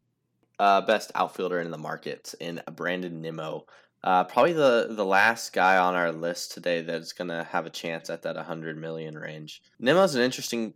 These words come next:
prediction here. Bowden predicts him getting five for a hundred. I think that's about right. I think he actually might get a little bit more A A V, and by a little bit, I mean,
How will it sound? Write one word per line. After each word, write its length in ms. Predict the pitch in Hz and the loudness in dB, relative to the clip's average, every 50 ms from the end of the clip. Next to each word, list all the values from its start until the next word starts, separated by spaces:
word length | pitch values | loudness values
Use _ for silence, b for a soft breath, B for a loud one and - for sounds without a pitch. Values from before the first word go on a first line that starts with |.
| _ - | _ -6
prediction 420 | - 101 98 95 92 - - 90 | -2 0 2 0 0 -2 -6 -6
here. 200 | 90 92 90 90 | -4 -2 -2 0
Bowden 280 | 80 101 104 120 139 143 | 2 4 4 4 4 2
predicts 460 | 143 131 110 - 113 113 - - - | -2 -4 -4 -4 -4 -4 -4 -6 -6
him 160 | 107 104 101 | -6 -6 -6
getting 240 | 92 - 92 95 92 | -6 -6 -6 -6 -6
five 340 | - - - 90 90 92 - | -4 0 2 4 4 2 2
for 160 | - - 92 | 0 0 0
a 100 | 90 87 | 0 0
hundred. 440 | 85 90 87 87 87 80 90 87 85 - | 0 -2 -4 -6 -6 -4 -2 -2 -2 0
I 100 | 85 92 | -2 -2
think 180 | - 120 117 | -2 -4 0
that's 180 | - 113 110 - | 2 2 2 2
about 280 | 98 90 95 92 82 | 2 2 2 2 2
right. 200 | 85 87 87 90 | 2 0 0 0
I 60 | 87 87 | 0 -2
think 180 | - - - | -4 -8 -8
he 120 | - 143 123 | -4 -2 -2
actually 260 | 98 98 - - 87 | -2 -2 -4 -8 -8
might 180 | 82 98 110 | -8 -8 -8
get 120 | - - - | -8 -10 -12
a 60 | 57 | -12
little 380 | 53 53 53 - 87 85 92 90 | -12 -14 -14 -10 -6 -6 -6 -4
bit 200 | - 90 82 - | -4 -6 -8 -8
more 320 | 82 85 85 87 90 80 | -8 -8 -6 -4 -2 -2
A 40 | 95 | -2
A 220 | 95 - 95 98 | -2 -2 -4 -6
V, 340 | 92 92 101 98 101 101 B B B B B _ | -6 -6 -6 -6 -8 -8 B B B B B _
and 120 | - 101 | -6 -2
by 80 | 98 95 | 0 2
a 80 | 92 | 2
little 260 | 85 85 87 82 90 85 | 2 0 -2 -2 -2 -2
bit, 160 | 90 90 85 | -2 -2 -2
I 100 | 85 85 | -2 -4
mean, 300 | 87 85 82 82 82 | -6 -6 -8 -10 -12